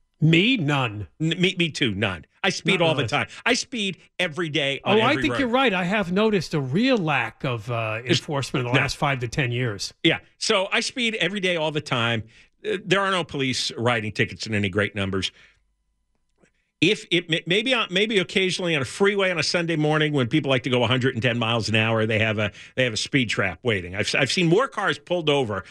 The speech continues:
Speaker 2: on an empty Sunday
Speaker 1: But now
Speaker 2: morning.
Speaker 1: you're making the argument that we should have the speed cameras because, uh, they're claiming that
Speaker 2: The, the,
Speaker 1: people are
Speaker 2: the
Speaker 1: dying 'cause people are driving
Speaker 2: Well,
Speaker 1: too fast
Speaker 2: they're
Speaker 1: and the
Speaker 2: lying.
Speaker 1: cops are just, they're not enough of them to give tickets.
Speaker 2: People are not dying. I, I, I've, I've, I've never seen a person get run over.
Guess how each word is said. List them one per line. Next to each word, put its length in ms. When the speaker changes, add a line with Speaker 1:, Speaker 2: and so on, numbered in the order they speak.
Speaker 2:
on 80
an 100
empty 240
Sunday 300
Speaker 1:
But 100
now 100
Speaker 2:
morning. 120
Speaker 1:
you're 80
making 260
the 120
argument 420
that 120
we 80
should 200
have 140
the 80
speed 280
cameras 460
because, 420
uh, 140
they're 180
claiming 380
that 140
Speaker 2:
The, 40
the, 100
Speaker 1:
people 180
are 60
Speaker 2:
the 60
Speaker 1:
dying 320
'cause 140
people 240
are 40
driving 340
Speaker 2:
Well, 120
Speaker 1:
too 80
fast 340
Speaker 2:
they're 80
Speaker 1:
and 80
the 40
Speaker 2:
lying. 220
Speaker 1:
cops 140
are 60
just, 240
they're 120
not 180
enough 260
of 60
them 160
to 80
give 180
tickets. 340
Speaker 2:
People 280
are 80
not 200
dying. 440
I, 100
I, 60
I've, 180
I've, 280
I've 180
never 180
seen 220
a 20
person 320
get 180
run 140
over. 380